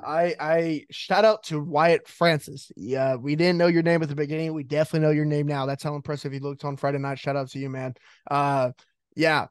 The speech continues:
very, very impressive. A, a guy that we kinda knew for a while that was a g-, solid, steady quarterback there after Tyler Prazak left, and he, he looks really, really good, man. And, um, man, he,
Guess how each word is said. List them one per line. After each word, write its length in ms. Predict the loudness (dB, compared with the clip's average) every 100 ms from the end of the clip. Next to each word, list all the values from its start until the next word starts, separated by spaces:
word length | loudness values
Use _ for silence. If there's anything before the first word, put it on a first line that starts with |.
| 0
very, 260 | 4 6
very 200 | 6 4
impressive. 420 | 4 2 0 2 2
A, 140 | 2
a 100 | 0
guy 260 | 4 6 6
that 140 | 2
we 140 | -4 -8
kinda 280 | -6 -4 -2
knew 180 | -2
for 140 | -2 -4
a 80 | -4
while 480 | 0 2 2 0
that 240 | -4 -10 -12
was 160 | -16
a 220 | -12 -10 -10
g-, 120 | -16
solid, 440 | -2 4 4 4 0
steady 300 | -2 0 0
quarterback 460 | 0 2 2 2
there 180 | 0 0
after 260 | -2 -4 -10
Tyler 280 | -2 -2 0
Prazak 480 | 2 4 4 2
left, 240 | 0 -2 -2
and 100 | -2
he, 320 | -2 -4 -8 -16 _ _
he 60 | -2
looks 200 | 0 0
really, 300 | -2 0 0
really 260 | 0 -2
good, 280 | -2 -2 -2
man. 340 | -4 -8 -10 -12 _
And, 340 | -6 -4 -2
um, 440 | 0 0 -4 -6 -12 _ _ _ _ _ _ _ _ _ -4
man, 380 | 0 0 -2 -12 _ -4
he, 280 | 0 0